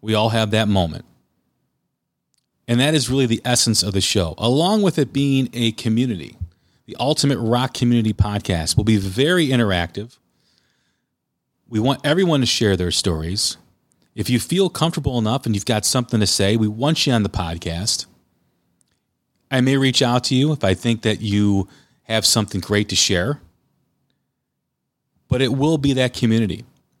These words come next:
It will be that feeling that you're hanging out with your friends and you're talking about your memories of when you were a kid, about being introduced to rock, whether it was from a sibling, a friend,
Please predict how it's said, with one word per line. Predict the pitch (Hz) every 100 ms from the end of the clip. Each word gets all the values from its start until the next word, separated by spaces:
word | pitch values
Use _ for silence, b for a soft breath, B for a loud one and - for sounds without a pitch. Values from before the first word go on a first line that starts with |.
| _ _ _ _ _
It | 123 123
will | 123 123 143 160
be | 127 123 120 120 110 _ _ _ _ _ _ _ _ _ _ _ _
that | 120 117 -
feeling | - 123 117 110 101
that | 98 98
you're | 104 98 98
hanging | - 123 139 120
out | 113
with | 104 101
your | 101
friends | - 95 90 87 85
and | 98
you're | 87
talking | - 95 98 98
about | 87 87 85 - _ _ _ _ _ _ _ _ _ -
your | 110 110
memories | 101 90 85 82 82 - _ _ _ _ _ _ _ _ _ _ _ -
of | 87
when | 92 92
you | 107
were | 110
a | 110
kid, | - 101 101 101 98 _ _ _ _ _
about | - 90 87 - _ _ _ _ _ 127
being | 107 107
introduced | 104 107 90 85 -
to | 85
rock, | 80 71 - -
whether | 92 87
it | 82
was | 82
from | - 95 82
a |
sibling, | 80 - 147 135 123 113
a | 101
friend, | 98 - 131 113 110 107